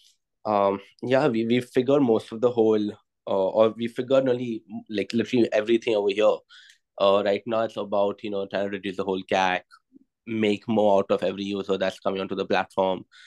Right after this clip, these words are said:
More than anything, we believe in frequency of investments, right? Once we master that, we can really have users just grow and grow and grow, you know, moving, you know, their forth. Um,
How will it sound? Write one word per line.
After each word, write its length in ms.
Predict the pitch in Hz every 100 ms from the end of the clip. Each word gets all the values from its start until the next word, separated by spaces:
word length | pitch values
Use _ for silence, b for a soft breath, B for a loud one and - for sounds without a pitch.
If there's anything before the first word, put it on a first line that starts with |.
| B B -
More 140 | 123
than 120 | 151
anything, 500 | 143 131 131 131 135
we 180 | 113 117
believe 360 | 107 107 110 107
in 180 | 110
frequency 920 | 107 - 107 98 104 104 - 104 95 -
of 180 | 95 104
investments, 560 | 98 92 - 90 85
right? 200 | 90 92 92
Once 220 | 98 98
we 60 | 107
master 360 | 98 98 -
that, 240 | 101 98 98
we 100 | 98
can 220 | 95 98 95 - 98
really 320 | 101 95 95 B B B B _
have 240 | 107 101
users 720 | 104 101 95 98 98 95 - - - -
just 340 | 113 110 - 110
grow 260 | 117 107
and 160 | 104 104
grow 160 | 107 95
and 200 | 98 101
grow, 320 | 98 98 98 _ -
you 100 | 104
know, 220 | 95 92 -
moving, 580 | 107 110 104 104 101 - -
you 100 | 110
know, 180 | 90
their 200 | 92 92
forth. 280 | 90 101 98 - B B B B B B _
Um, 480 | 104 90 87 87 85